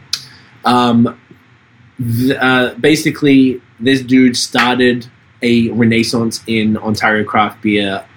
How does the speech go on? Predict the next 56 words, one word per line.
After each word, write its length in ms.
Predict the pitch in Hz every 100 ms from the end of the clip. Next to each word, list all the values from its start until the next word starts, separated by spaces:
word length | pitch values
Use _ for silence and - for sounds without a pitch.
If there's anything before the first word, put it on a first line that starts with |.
| -
can 400 | - 127 127 120
art 420 | - 120 120 -
and 160 | 110 107
labeling 540 | 123 120 123 123 120
as 100 | 110
far 300 | - 110 107
as 120 | 107 104
the 60 |
way 120 | 107
to 80 | 104
present 340 | - - 117 110
craft 320 | 120 110 -
beer, 160 | 110
as 80 | 104
far 220 | - 104
as, 160 | 101 - - - _
uh, 400 | - 98 95 92 - _ _ -
targeting 460 | 123 120 117 113
a 60 | 101
different 340 | 113 107 92 -
audience. 520 | 123 123 123 113 - - _ _ _
Um, 200 | 110 107
what 100 | 120
he's 100 | 113
been 120 | 117
able 180 | 113 110
to 120 | 123
achieve 280 | 101 123 110
in 60 | 104
these 100 | 101
short 420 | - 113 104 -
few 300 | - - 107
years, 300 | 98 107 107
five 300 | - 107 101
years 160 | 104 104
or 60 |
so 180 | 101 104
of 100 | 98
being 180 | 101 98
in 60 | 92
business 300 | 98 98 98
is 80 |
pretty 300 | - - 98
damn 400 | 95 98 98 92
wild. 320 | 104 113 110 104
The 160 | -
dude 100 | 113
is 120 | 95 -
a 20 |
champion, 380 | - 110 107 104
personal, 400 | 135 120 127 110
really 220 | 120 113
good 160 | 101 -
friend 200 | 120 113
of 80 |
mine, 360 | 113 117 113 113